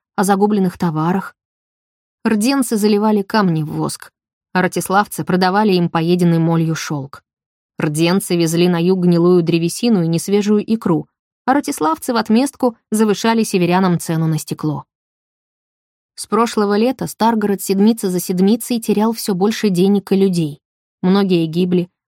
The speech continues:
другие, потеряв доход, уезжали на запад, хотя там не было спасу от духов Нави.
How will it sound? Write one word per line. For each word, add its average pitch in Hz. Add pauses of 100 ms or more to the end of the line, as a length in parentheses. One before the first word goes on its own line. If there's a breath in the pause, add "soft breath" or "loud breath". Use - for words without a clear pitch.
(120)
другие, 214
потеряв 202
доход, 196
уезжали 196
на 214
запад, 196 (300)
хотя 180
там 196
не 175
было 165
спасу 190
от 151
духов 165
Нави. 151